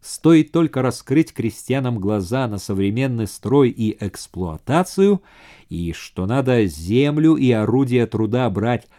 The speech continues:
в общественную собственность, крестьяне сразу в том убедятся.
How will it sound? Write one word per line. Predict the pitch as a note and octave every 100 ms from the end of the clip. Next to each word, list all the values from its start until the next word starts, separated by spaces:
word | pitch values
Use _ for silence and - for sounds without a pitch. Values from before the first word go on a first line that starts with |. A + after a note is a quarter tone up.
| _
в | E2+ F2+
общественную | G2+ - B2 A#2 - F#2+ F2+ E2+ D#2
собственность, | - A2+ B2+ - C#3+ E3+ G3 - _ _ _ _
крестьяне | - G2 F2+ - - F#2 A2+ G3 A3 G#3+ G3+ _ _
сразу | - - E2 D#2+ G2+ D#3+ G3+ F3+ F#3+ F#3
в | -
том | - A2+ D#3 -
убедятся. | C#3+ B2 A2+ E2+ D2 C#2 - -